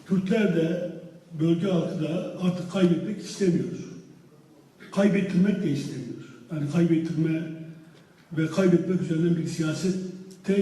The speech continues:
yapmak istemiyor. Benim gördüğüm de bu. Yani kazanmak, ortak olmak ve yönetmek istiyor. Cumhuriyet Halk Partisi olarak biz, e, sonuçta barış odaklı bir siyasetle, e, eşit yurttaşlık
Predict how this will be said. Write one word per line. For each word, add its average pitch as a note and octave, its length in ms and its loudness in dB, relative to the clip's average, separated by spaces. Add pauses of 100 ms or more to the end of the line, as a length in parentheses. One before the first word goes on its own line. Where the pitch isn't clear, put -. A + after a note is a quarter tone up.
yapmak - 340 -2
istemiyor. C#3 480 0
Benim D3 180 0
gördüğüm D3+ 340 2
de D#3 40 0 (100)
bu. D3+ 280 -2 (220)
Yani C#3+ 280 -2
kazanmak, D#3+ 720 0 (680)
ortak F3 420 0
olmak F3+ 460 2
ve D#3+ 60 2
yönetmek D#3 560 2
istiyor. D#3 300 -8 (1200)
Cumhuriyet F3+ 300 4
Halk F#3 160 -2
Partisi E3 300 -2
olarak C#3 380 -2
biz, - 500 -2 (280)
e, D3+ 200 -10
sonuçta D3 480 -4
barış E3+ 260 2
odaklı C#3 360 -2
bir C#3 60 -6
siyasetle, D3+ 840 -6 (840)
e, D3+ 160 -2
eşit F#3+ 340 2
yurttaşlık E3 720 -2